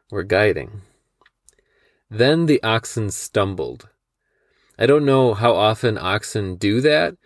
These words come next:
being none too familiar with any animal bigger than a dog, but doesn't that seem like it was bound to happen? It's not like they had paved roads. The terrain of Israel is hilly and craggy and rough, not to mention that there were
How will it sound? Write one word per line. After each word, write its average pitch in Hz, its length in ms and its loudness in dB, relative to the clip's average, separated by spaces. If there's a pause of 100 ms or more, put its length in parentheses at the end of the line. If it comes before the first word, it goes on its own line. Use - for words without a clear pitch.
(300)
being 104 460 0
none 104 260 0
too 107 180 -2
familiar 101 580 2
with 95 240 2
any 98 240 -4
animal 92 340 -4
bigger 95 300 0
than 87 160 -4
a 78 80 -10
dog, 92 420 0 (640)
but 120 160 2
doesn't 139 300 0
that 127 180 2
seem 120 360 -2
like 101 200 0
it 95 80 0
was 95 160 0
bound 98 460 -2
to 98 80 2
happen? 165 480 -4 (640)
It's 107 200 -6
not 131 180 2
like 113 260 2 (100)
they 101 260 -2
had 101 280 -2
paved 101 400 -2
roads. 98 720 0 (400)
The 107 100 -2
terrain 131 460 0
of 104 120 0
Israel 107 520 2
is 92 240 -8
hilly 117 480 2
and 90 200 -10
craggy 101 600 -2
and 82 220 -12
rough, 104 440 -4 (600)
not 156 140 2
to 139 100 -2
mention 160 280 0
that 151 180 0
there 156 180 4
were 165 340 2